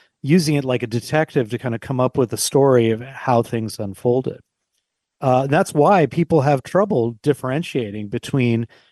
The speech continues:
things that happened and they have a memory of versus things that they just thought about but didn't actually do.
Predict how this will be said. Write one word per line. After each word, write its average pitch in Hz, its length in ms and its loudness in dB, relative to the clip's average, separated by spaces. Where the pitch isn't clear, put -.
things 147 380 2
that 127 300 2
happened 117 520 -4
and 113 140 -4
they 117 80 -2
have 113 140 -4
a 110 40 -6
memory 120 460 -4
of 104 300 -18
versus 139 340 2
things 143 320 2
that 127 140 0
they 123 100 0
just 120 240 -4
thought 139 220 2
about 104 380 -8
but 113 140 -10
didn't 143 260 0
actually 107 440 -8
do. - 240 -14